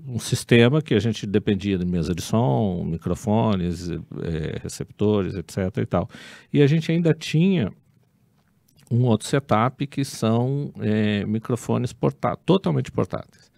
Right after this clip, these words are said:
né, que o transmissor e o receptor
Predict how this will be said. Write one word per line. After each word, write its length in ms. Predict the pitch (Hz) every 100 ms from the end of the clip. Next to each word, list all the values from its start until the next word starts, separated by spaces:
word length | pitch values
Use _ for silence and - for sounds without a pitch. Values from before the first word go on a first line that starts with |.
| - - - _ -
né, 140 | 98
que 100 | -
o 60 | 117
transmissor 1040 | - 113 104 117 101 - 120 120 143 147 - _
e 340 | 113 131 151
o 360 | 131 117 107 101
receptor 720 | 98 98 104 - - 151 123